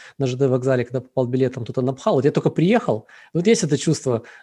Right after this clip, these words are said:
Щас, кстати, щас сильно лучше стало. Я был, э, в Киеве, собственно, наконец-то я заселился в ту квартиру, которую теперь, э, я смогу, я могу теперь щ-, себя считать киевлянином, потому что теперь у меня есть, э, возможность жить в Киеве.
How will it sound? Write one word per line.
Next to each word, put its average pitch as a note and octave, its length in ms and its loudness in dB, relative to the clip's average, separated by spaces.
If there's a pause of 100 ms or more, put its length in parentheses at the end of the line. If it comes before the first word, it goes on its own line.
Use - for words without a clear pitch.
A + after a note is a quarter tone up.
Щас, F#3+ 200 2
кстати, - 460 0
щас - 340 -2
сильно F3+ 280 4
лучше D#3+ 320 2
стало. A#2+ 280 -2
Я C3+ 140 2
был, D3+ 340 2
э, C#3+ 100 0
в - 80 -10
Киеве, A#3 440 0 (360)
собственно, B2 720 -2
наконец-то B2+ 960 -2
я B2+ 180 -2
заселился B2 520 -6
в - 40 -18
ту B2+ 100 -4
квартиру, A3 340 -4
которую B2 440 -4 (440)
теперь, B2 320 -2
э, A#2+ 260 -4
я A#2+ 140 -4
смогу, A#2+ 440 -6
я C3+ 120 0
могу C#3 160 2
теперь C3+ 240 -2
щ-, - 260 -16
себя - 200 -6
считать - 180 -6
киевлянином, A2 560 -4
потому - 240 -14
что - 100 -14
теперь F3+ 380 0 (240)
у A#2+ 80 -4
меня A#2+ 240 -2
есть, - 240 -8 (300)
э, A#2 180 -8
возможность D#3 540 2
жить A2+ 200 -4
в - 40 -20
Киеве. G#2 380 -10